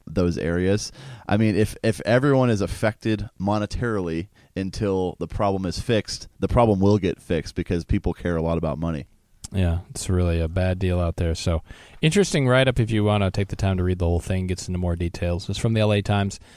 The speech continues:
Speaker 2: L A's homelessness surged seventy-five percent in six years,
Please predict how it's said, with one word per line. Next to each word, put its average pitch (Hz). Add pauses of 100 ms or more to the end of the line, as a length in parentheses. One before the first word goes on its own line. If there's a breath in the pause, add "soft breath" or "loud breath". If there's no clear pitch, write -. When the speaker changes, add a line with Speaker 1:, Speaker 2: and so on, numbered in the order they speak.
(320 loud breath)
Speaker 2:
L 127
A's 123
homelessness 123
surged 101
seventy-five 107
percent -
in 87
six -
years, 95